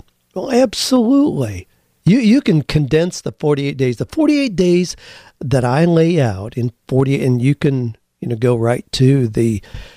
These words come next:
worksheets on resources at forty-eight days dot com and get that forty-eight day plan. But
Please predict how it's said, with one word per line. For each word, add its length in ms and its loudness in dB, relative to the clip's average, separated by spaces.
worksheets 840 -2
on 200 2
resources 720 0
at 120 -6
forty-eight 360 -2
days 260 2
dot 260 -2
com 360 -2
and 200 -4
get 200 -2
that 240 -6
forty-eight 420 -2
day 220 2
plan. 500 0
But 200 -2